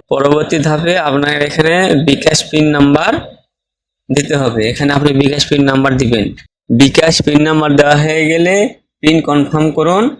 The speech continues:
এখানে ক্লিক করবেন। ক্লিক করার পর এরকম একটা ইন্টারফেস দেখতে পাবেন। এখানে আপনার বিল স-, কত রয়েছে সর্বমোট দেখতে পাবেন, নতুন ব্যালেন্স, আপনার ব্যালেন্সে কত আছে সেটা দেখতে পাবেন, আবার এখানে কনজিউমার নাম্বার দেখতে পাবেন।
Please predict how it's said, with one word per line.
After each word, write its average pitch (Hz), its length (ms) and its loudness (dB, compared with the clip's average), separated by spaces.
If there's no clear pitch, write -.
এখানে 156 280 -4
ক্লিক - 360 -4
করবেন। 110 380 -2
ক্লিক 147 320 -2
করার 156 160 -2
পর 165 220 -2
এরকম 151 320 0
একটা 143 180 -2
ইন্টারফেস 147 380 -2
দেখতে 143 220 0
পাবেন। 110 420 -2
এখানে 147 220 -2
আপনার 151 340 0
বিল 151 300 0
স-, - 180 -10
কত 143 240 -2
রয়েছে 151 280 0
সর্বমোট 143 440 0
দেখতে 143 240 -2
পাবেন, 147 480 2
নতুন 139 340 -2
ব্যালেন্স, 139 300 0
আপনার 139 220 -2
ব্যালেন্সে 135 460 0
কত 135 220 -6
আছে 135 280 -2
সেটা 135 180 -2
দেখতে 135 280 -2
পাবেন, 143 380 0
আবার 123 160 -4
এখানে 135 160 -2
কনজিউমার 139 360 0
নাম্বার 135 260 0
দেখতে 135 220 -2
পাবেন। 110 280 0